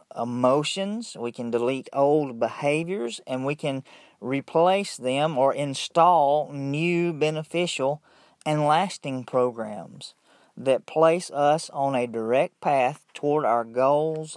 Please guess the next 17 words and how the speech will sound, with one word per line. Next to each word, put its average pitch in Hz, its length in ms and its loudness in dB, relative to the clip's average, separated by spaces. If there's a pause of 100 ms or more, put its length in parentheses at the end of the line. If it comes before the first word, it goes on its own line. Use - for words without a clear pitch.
and 135 140 -2
our 127 180 2
outcomes. 135 920 -6 (2000)
Uh, 120 260 -8
and 123 160 -6
last 135 320 2
week, 151 260 -4
as 139 120 -2
I 139 60 2
said, 151 260 -4
we, 151 180 -2
or 127 460 2
last 139 320 2
episode, 147 600 2
we 139 180 -2
looked 139 360 0
at, 131 400 0